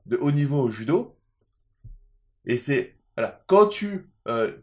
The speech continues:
t'habitues à faire ce qu'on appelle des uchikomi, des répétitions, des répétitions, ton cerveau, il y a des, il y a des, il y a des, euh, des chemins, des raccourcis, euh, au niveau du cerveau qui vont se faire.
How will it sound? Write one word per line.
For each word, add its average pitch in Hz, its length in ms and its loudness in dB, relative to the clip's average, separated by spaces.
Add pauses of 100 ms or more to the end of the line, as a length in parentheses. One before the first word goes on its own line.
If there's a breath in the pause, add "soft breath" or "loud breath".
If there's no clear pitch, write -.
(120)
t'habitues 160 480 0
à 143 80 2
faire 147 220 -2
ce - 60 -14
qu'on 135 80 -8
appelle 123 300 0
des 123 260 -6
uchikomi, 170 600 0
des 131 140 0
répétitions, 147 680 -2
des 127 140 -2
répétitions, 123 760 -4 (460)
ton 135 140 -4
cerveau, 180 720 0 (100)
il 113 60 -4
y 123 40 4
a - 20 -4
des, 117 100 -4
il 104 100 -8
y 120 40 0
a 120 40 2
des, 117 160 -4
il 107 80 -10
y 117 40 -2
a 113 40 -2
des, 110 200 -4
euh, 101 140 -4 (480)
des 117 80 -8
chemins, 185 480 4
des 139 100 2
raccourcis, 165 640 -2
euh, 107 220 -2
au 110 40 -8
niveau 117 220 -6
du 113 100 -8
cerveau 175 300 0
qui 196 120 -8
vont 151 120 -4
se 151 100 -10
faire. 196 280 -4